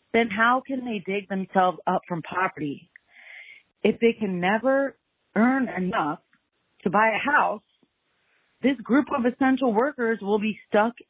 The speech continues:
in poverty if we don't appreciate their value and contributions to our society. If we push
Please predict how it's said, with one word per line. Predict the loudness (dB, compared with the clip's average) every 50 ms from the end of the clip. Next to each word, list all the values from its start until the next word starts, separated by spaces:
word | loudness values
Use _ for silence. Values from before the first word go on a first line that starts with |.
| _ _
in | -2 0 0 0
poverty | -2 0 0 0 2 0 -2 -6 -6 -8 -8 -8 -6
if | -6 -6 -4
we | -4 -2
don't | -2 -2 -4 -4
appreciate | -6 -12 -4 0 0 2 2 0 -2 -2 0 2 4 4 4 2 2 -2 -6 _ _ -20 -20 -20 -20 -20 -20 -4 0
their | 2 2 2
value | 2 0 2 2 2 0 0 -4 -8 -8 -10 -10 -8 -8
and | -8 -8 -6
contributions | -4 -2 -2 -2 -2 -4 -8 -6 -4 -4 -4 -4 -6 -6 -8 -6 -2
to | 0 2
our | 2 2 0 -2
society. | -6 -2 0 2 2 2 2 0 -2 -4 -8 -14 -16 -16 -18 _ _ _ _ _ _ -20 -20 -20 -20 -20 -20 -20 _ _ _ _ _ _ -20 -20 _ _ _ _ _ _ _ _
If | 0 2 2
we | 2 0 0 0 0
push | -2 -2 -2